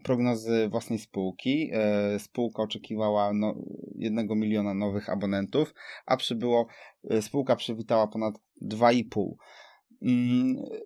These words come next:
na zachodzie bez zmian. Ekranizacja, która jest murowanym kandydatem do, do Oscarów. Produkcje Wielka Woda. Sam osobiście nie subskrybuję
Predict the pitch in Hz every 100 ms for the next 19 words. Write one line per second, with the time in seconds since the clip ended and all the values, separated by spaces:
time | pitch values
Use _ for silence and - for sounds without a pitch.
0 | - 147 151 156 151 147 135 123 113 113
1 | 131 - - 139 131 127 143 - 131 -
2 | 139 131 127 120 123 - - 117 127 127
3 | 127 127 123 123 120 113 120 - 117 107
4 | 117 113 113 113 113 113 110 - - 95
5 | 107 127 - - - - - 135 131 135
6 | - 131 120 110 123 120 - 110 101 90
7 | 92 113 - _ _ - 104 - 135 139
8 | - 127 131 - - 131 135 139 127 127
9 | - - 113 113 117 113